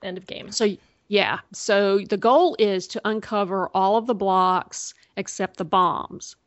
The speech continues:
Speaker 1: Mm-hmm.
Speaker 2: Well, when I'm playing it, I'm an international spy.
Speaker 1: <laughs>
Speaker 2: And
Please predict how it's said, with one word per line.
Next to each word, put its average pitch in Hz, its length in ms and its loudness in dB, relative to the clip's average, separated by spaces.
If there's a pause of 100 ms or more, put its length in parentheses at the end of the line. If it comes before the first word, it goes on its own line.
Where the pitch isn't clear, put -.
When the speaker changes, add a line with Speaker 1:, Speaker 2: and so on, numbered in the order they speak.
(200)
Speaker 1:
Mm-hmm. 202 440 -10 (300)
Speaker 2:
Well, 208 340 4
when 208 180 0
I'm 349 240 2
playing 202 500 0
it, 175 300 -10 (120)
I'm 214 240 4
an 240 100 0
international 208 760 -6
spy. - 600 -4 (720)
Speaker 1:
<laughs> 220 80 -8 (340)
Speaker 2:
And 196 540 -2